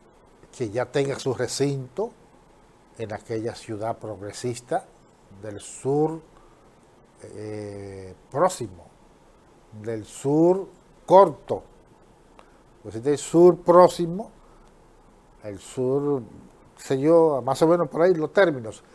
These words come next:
y existe el sur profundo, el profundo de Barahona, Pedernales,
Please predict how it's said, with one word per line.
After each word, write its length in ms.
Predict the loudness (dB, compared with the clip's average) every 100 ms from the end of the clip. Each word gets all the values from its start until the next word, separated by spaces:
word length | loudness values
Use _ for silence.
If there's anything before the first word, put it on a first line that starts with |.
| _
y 160 | -4 0
existe 340 | 0 -2 -4
el 120 | -4 -6
sur 420 | -10 -2 -2 -2
profundo, 800 | -12 -16 -8 -8 -8 -12 -18 -20 _ _ _ _ _ _ _ _ -20
el 120 | -20
profundo 560 | -12 -12 -8 -8 -4 -4
de 60 |
Barahona, 600 | -2 -2 0 0 -2 -6
Pedernales, 960 | -14 -12 -14 -14 -6 -4 -4 -6 -14 -18